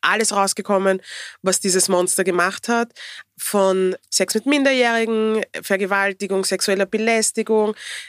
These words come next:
Entführung. Der hat einfach, der war ein, der ist einfach ein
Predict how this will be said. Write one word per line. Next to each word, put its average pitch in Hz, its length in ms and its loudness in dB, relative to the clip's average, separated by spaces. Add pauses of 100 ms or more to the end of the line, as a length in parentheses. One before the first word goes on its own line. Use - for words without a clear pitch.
(140)
Entführung. 262 880 4
Der 220 160 0
hat 220 80 0
einfach, 226 320 -2
der 202 180 -4 (120)
war - 160 -2
ein, 226 100 0 (240)
der 202 180 0
ist 233 300 2
einfach 202 260 0
ein 202 100 0